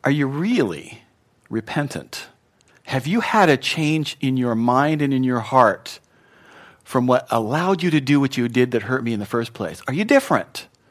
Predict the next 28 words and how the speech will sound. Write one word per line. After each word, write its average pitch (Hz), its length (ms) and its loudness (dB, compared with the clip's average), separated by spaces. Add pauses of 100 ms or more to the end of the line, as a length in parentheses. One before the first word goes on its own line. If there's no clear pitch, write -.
(560)
That's 110 180 -4
what 117 140 -6
repentance 107 500 -8
means, 107 400 -6
to - 140 -20
change. 101 580 -10 (360)
That's 233 180 4
an 254 120 6
impor-, - 200 0
important 185 300 2
question. 190 480 2 (1200)
And, 139 240 4
uh, 139 60 4
now 143 120 6
I'm 151 100 4
not 196 120 6
gonna 175 140 4
spend 156 240 2
a 131 40 4
lot 127 220 8
of 170 80 0
time 147 240 2
on 131 140 2
that 127 200 4
particular 127 420 0
example 123 420 0
today, 107 320 0
because 107 500 -2